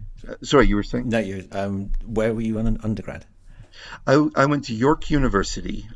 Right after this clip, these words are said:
Speaker 1: uh, not the one in, um, in England, um, York
Speaker 2: The other.
Speaker 1: University in Toronto.
Speaker 2: <laughs> The, the other York. <laughs>
Speaker 1: The other York, yeah, yeah, yeah. The
Speaker 2: Not
Speaker 1: real
Speaker 2: the new
Speaker 1: one.
Speaker 2: kind either. No, the one in, in Toronto, or?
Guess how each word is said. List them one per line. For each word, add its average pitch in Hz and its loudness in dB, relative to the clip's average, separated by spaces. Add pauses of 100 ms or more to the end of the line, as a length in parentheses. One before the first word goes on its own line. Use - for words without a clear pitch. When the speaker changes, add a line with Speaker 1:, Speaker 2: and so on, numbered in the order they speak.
Speaker 1:
uh, 104 6
not 117 8
the 127 -2
one 110 2
in, 98 0
um, 92 -2
in 90 -6
England, 101 4 (380)
um, 98 0
York 113 4
Speaker 2:
The - -6
other. 113 0 (100)
Speaker 1:
University 95 -2
in 147 6
Toronto. 160 2
Speaker 2:
<laughs> - -4
The, 95 -8
the 95 -2
other 95 2
York. 82 -6
<laughs> 135 -2
Speaker 1:
The 131 8
other 117 6
York, - -6
yeah, 110 -10 (160)
yeah, 127 -12
yeah. - -8 (280)
The 143 2
Speaker 2:
Not 143 6
Speaker 1:
real 131 10
Speaker 2:
the 101 4
new 104 0
Speaker 1:
one. 101 -8
Speaker 2:
kind 85 -4
either. 90 -8
No, 90 -8
the 92 -6
one 92 0
in, 87 -6
in 92 -6
Toronto, 123 -6
or? - -8